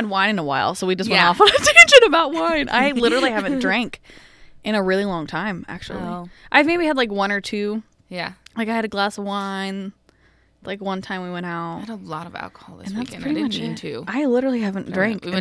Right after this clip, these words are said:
Speaker 1: in,
Speaker 2: to,
Speaker 1: like,
Speaker 2: um,
Speaker 1: forever. It's weird.
Speaker 2: on Saturday, we went to, like, Sailor Jack's, which took
Speaker 1: Hmm.
Speaker 2: over the Foundry in Westport.
Speaker 1: <gasps>
Speaker 2: Yeah, so
Speaker 1: Oh,
Speaker 2: it's,
Speaker 1: that's
Speaker 2: like, all, like,
Speaker 1: right. I forgot.
Speaker 2: seafood and
Speaker 1: Oh, I
Speaker 2: stuff.
Speaker 1: didn't know it was, like, a new thing. I
Speaker 2: Mm-hmm.
Speaker 1: haven't been down to Westport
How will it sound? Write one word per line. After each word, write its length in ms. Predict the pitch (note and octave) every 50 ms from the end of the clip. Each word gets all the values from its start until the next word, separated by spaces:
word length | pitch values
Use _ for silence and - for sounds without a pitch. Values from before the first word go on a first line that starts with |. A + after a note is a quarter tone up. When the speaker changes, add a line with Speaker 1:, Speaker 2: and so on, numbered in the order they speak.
| F#3 F3+
Speaker 1:
in, 40 | F3+
Speaker 2:
to, 40 | E3
Speaker 1:
like, 120 | C#3+ - -
Speaker 2:
um, 60 | -
Speaker 1:
forever. 380 | - E3 E3+ - - - - - _ _ _ _ _ _ _ -
It's 100 | - -
weird. 340 | F#3 F#3+ A3+ A#3+ G#3 E3+ B2
Speaker 2:
on 220 | A2 A2+ F#2+ F#2 -
Saturday, 640 | - - - - E3+ D3+ D3+ D#3 D#3 D#3 D3+ C#3+
we 60 | D3
went 120 | C#3+ C#3+ D3
to, 80 | - C#3
like, 120 | A#2 -
Sailor 300 | - - C#3+ C#3 C3+ C#3
Jack's, 640 | C#3+ - - - F2 A2 - - - - - - _ _ _ _ _ - - _ _
which 200 | - D3 - - -
took 140 | - E3
Speaker 1:
Hmm. 40 | -
Speaker 2:
over 160 | - D3 C#3+
the 100 | C#3 A#2+
Foundry 560 | - - D3+ A#2+ A#2 D3+ F3 F#3 G#3 A#3 A#3 B3
in 160 | - A3+ A3 G#3
Westport. 400 | G#3+ A3 - - A#3+ A#3+ - G4 G4
Speaker 1:
<gasps> 60 | - - - - - - _ _ _ _
Speaker 2:
Yeah, 140 | - E3 -
so 100 | - -
Speaker 1:
Oh, 40 | D#4+
Speaker 2:
it's, 80 | F4 F#4
Speaker 1:
that's 120 | F4+ -
Speaker 2:
like, 80 | - E4+
all, 60 | F4+
like, 180 | F#4+ G4 G4 F4+
Speaker 1:
right. 80 | D4 D4
I 20 |
forgot. 420 | C4+ - D#4 - - D4+ D4+ C#4+
Speaker 2:
seafood 80 | - -
and 80 | C4+ D4
Speaker 1:
Oh, 60 | C#4+
I 40 | D4
Speaker 2:
stuff. 40 | D4 C#4
Speaker 1:
didn't 100 | C#4+ C4
know 180 | C4 B3+ A#3+
it 40 | A3+
was, 180 | A3 G#3+ G#3 -
like, 320 | G#3+ G3+ - - - - _ _ -
a 60 | G3+ G3+
new 160 | G3+ G3 G3
thing. 240 | - - F3+ F3+ F3 F3 G3+ A3
I 40 | - F#3
Speaker 2:
Mm-hmm. 0 | G#3 B3
Speaker 1:
haven't 240 | C#4+ D4+ D4 B3
been 200 | G#3 G#3+ G#3 G#3 G3
down 240 | F#3+ F3+ F3+ F3+ F3
to 80 | D#3+
Westport 500 | C3+ G2+ - - - - - - - -